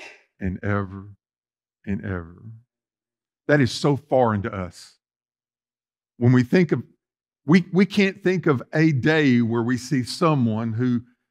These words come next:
doesn't have an argument or a disagreement, and they just judge that person because they're not like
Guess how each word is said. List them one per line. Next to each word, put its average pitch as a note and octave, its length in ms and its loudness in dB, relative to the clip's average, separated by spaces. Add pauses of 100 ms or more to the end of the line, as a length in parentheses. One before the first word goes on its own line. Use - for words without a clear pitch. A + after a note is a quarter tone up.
(200)
doesn't D#3 360 4
have C#3 360 0 (160)
an B2 220 -4
argument D3+ 640 0
or A#2+ 160 0
a A2 120 -2
disagreement, C#3+ 800 -2 (340)
and C3 200 2
they C#3+ 120 6
just D3+ 560 0
judge D#3+ 540 2
that F3 320 -2
person D3+ 540 0
because C3 480 0
they're C3 240 2
not D3 380 0
like B2 440 -2